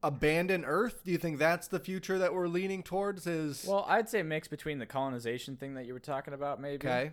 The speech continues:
Speaker 2: Which I'd see being, I don't know. I feel like Earth will get, like, uh, in ev-, of all those, uh,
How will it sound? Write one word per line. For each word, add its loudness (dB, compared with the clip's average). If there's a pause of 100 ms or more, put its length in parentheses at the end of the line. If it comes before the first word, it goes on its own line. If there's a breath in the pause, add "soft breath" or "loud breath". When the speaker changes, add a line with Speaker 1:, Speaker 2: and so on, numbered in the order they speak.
Speaker 2:
Which -6
I'd -6
see -6 (200)
being, -10
I -14
don't -18
know. -18
I -8
feel -2
like -4 (100)
Earth -4
will -6
get, -8 (200)
like, 0
uh, -2
in -2
ev-, 2
of 0
all 4
those, 0
uh, 0